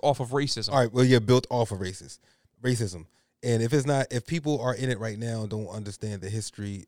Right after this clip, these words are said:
Speaker 2: of all of that, I can understand them feeling like it's not racist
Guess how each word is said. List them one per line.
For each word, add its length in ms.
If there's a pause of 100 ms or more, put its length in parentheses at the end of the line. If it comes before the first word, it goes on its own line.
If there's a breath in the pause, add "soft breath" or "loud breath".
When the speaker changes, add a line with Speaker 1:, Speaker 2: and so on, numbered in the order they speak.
(120)
Speaker 2:
of 160
all 200
of 100
that, 220 (100)
I 80
can 140
understand 400
them 80
feeling 240
like 180
it's 140
not 160
racist 380